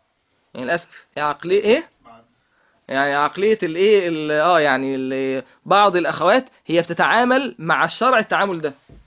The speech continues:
ان اللي على مزاجها وشايفاه ان هو، آه، موافق للدين وهوايا وتمام، ماشي، مش مشكلة.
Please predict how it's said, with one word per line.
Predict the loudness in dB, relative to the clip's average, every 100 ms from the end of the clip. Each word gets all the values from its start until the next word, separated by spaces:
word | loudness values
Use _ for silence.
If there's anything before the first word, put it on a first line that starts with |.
| _ _ _ _ _ _ _
ان | -10
اللي | -4 0
على | 0 -2
مزاجها | -2 -2 2 0 0 -6 _ _ _
وشايفاه | -12 -8 -6 -4
ان | -4
هو، | -2 2 2 2 0
آه، | -2 -2
موافق | -2 -2 -2 -6 -6
للدين | -6 -6 -6 -4 -2
وهوايا | -2 -2 0 2 4
وتمام، | 2 0 -4 -8 -12 -16 -10 -4 -2 -2 -4
ماشي، | -8 -10 -14
مش | -16
مشكلة. | -16 -14 -16